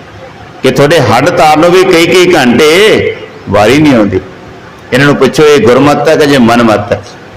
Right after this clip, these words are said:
ਵੀ ਤੁਹਾਡਾ ਪਾਣੀ ਮੁਕਤੀ ਦਊਗਾ? ਉੱਥੇ ਤਾਂ ਇਹ ਕੰਮ ਬੰਦ ਹੋਣਾ ਚਾਹੀਦਾ ਵੀ ਨਹੀਂ।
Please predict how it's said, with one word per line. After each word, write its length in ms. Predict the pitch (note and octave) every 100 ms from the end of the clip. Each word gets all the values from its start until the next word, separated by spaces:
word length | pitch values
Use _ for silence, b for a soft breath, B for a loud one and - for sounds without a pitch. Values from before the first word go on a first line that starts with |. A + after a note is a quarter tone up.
| - - - - - - - - -
ਵੀ 80 | B2
ਤੁਹਾਡਾ 320 | C#3 A#2 C3+
ਪਾਣੀ 300 | C3+ C3 C#3
ਮੁਕਤੀ 380 | B2 A#2+ C#3 F#3+
ਦਊਗਾ? 460 | F3+ F3+ F3+ F3 - - - - - - - -
ਉੱਥੇ 220 | A2+ -
ਤਾਂ 100 | C#3+
ਇਹ 140 | D#3 D#3+
ਕੰਮ 200 | D3+ C3
ਬੰਦ 200 | C3 F#3
ਹੋਣਾ 200 | G#3 G3
ਚਾਹੀਦਾ 340 | E3+ D#3 D3+
ਵੀ 120 | D3+
ਨਹੀਂ। 380 | D3 D#3+ G3 C3+